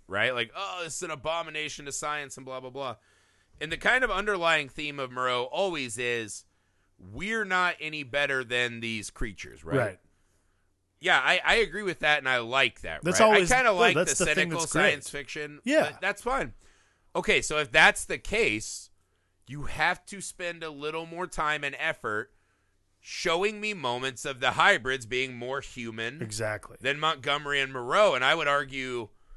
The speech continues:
Speaker 1: they don't do that once in this movie.
Speaker 2: No.
Speaker 1: C-, 'cause that's the problem, is you get the feeling that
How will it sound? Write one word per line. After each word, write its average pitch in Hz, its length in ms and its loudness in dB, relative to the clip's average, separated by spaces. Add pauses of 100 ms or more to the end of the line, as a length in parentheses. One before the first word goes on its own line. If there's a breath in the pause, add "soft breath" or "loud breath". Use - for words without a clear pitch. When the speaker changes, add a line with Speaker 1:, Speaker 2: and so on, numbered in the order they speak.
(340)
Speaker 1:
they 127 240 -2
don't 208 300 -2
do 180 220 -10
that 143 340 2
once 107 460 -6
in 220 100 -6
this 220 220 -4
movie. 220 360 -8
Speaker 2:
No. 113 180 -6 (440)
Speaker 1:
C-, 175 200 -8
'cause 165 140 -10
that's 226 240 2
the 160 100 -6
problem, 175 380 0
is 127 160 -6
you 143 60 -10
get 175 240 -4
the 190 80 -4
feeling 160 460 -8
that 131 240 -4